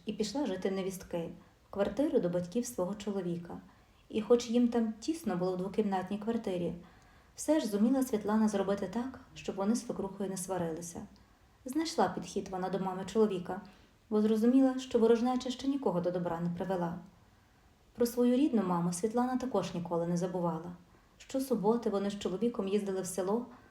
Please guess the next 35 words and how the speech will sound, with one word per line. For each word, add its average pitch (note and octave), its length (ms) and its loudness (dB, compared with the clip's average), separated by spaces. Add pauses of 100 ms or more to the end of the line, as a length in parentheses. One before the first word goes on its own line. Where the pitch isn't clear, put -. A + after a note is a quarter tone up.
(140)
щоб F#3+ 220 -4
допомогти F3+ 480 -2
мамі G3 240 0
по - 120 -12
господарству. G3 720 -4 (1200)
Бо G#3 120 2
Марина, A3+ 380 4
яка G3+ 180 0
хоч A3 200 2
і B3+ 40 4
жила C#4+ 240 2
недалеко, F#3 520 0 (320)
все - 180 -2
не A#3 80 4
мала G3 240 2
часу, A#3 320 0
щоб E3+ 200 -6
забігти F3 400 -4
до F3+ 140 0
мами. E3+ 280 -2 (920)
У G#3+ 60 2
великі A#3+ 380 6
свята A3 380 2 (120)
Світлана A#3+ 520 0
з - 60 -4
чоловіком G#3 520 2
теж C#4 180 0
завжди F#3+ 300 4
проводила G#3 520 2
час G3+ 260 -4
в - 100 -14
селі, F#3+ 300 2 (440)
разом A3+ 280 4
з C4 80 2
мамою, F3 420 0